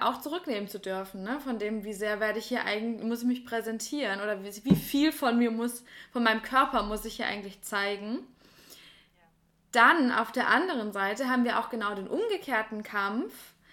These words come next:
wo, wo, wo, ähm, äh, Teile der Gesellschaft oder wo, wo manche Lobbys darum kämpfen, mehr Haut zeigen zu dürfen,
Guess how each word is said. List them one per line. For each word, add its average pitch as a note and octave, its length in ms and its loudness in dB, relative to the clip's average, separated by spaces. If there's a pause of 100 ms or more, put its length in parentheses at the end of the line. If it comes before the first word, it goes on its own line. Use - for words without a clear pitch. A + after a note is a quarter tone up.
(280)
wo, B3+ 240 0 (200)
wo, A3+ 300 -2
wo, A3 440 -2
ähm, G#3+ 440 -4
äh, G#3+ 360 -6 (320)
Teile A3+ 320 0
der A#3 160 -4
Gesellschaft G#3 640 -4 (420)
oder G#3+ 180 2
wo, G3+ 180 -6
wo G#3 80 -6
manche A3 260 -2
Lobbys A3 320 0
darum G#3+ 280 -2
kämpfen, A#3+ 720 0 (260)
mehr C#4+ 480 2
Haut A#3+ 340 4
zeigen A3+ 460 0
zu A3+ 180 -6
dürfen, G#3 760 -2